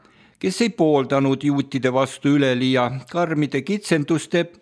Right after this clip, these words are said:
rakendamist. Varsti pärast seda, kui Ameerika sionistid alustasid laiaulatuslikku Kolmanda Reichi vastast tegevust,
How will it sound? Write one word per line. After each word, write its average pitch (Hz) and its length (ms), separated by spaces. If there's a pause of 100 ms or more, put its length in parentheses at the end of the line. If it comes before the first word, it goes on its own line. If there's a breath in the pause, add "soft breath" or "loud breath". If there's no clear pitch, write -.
(120)
rakendamist. 87 1000 (2750 soft breath)
Varsti 190 360
pärast 165 400
seda, 202 380 (220)
kui 151 380
Ameerika 151 760
sionistid 147 680
alustasid 135 720
laiaulatuslikku 139 1200
Kolmanda 160 520
Reichi 147 420
vastast 120 480
tegevust, 165 760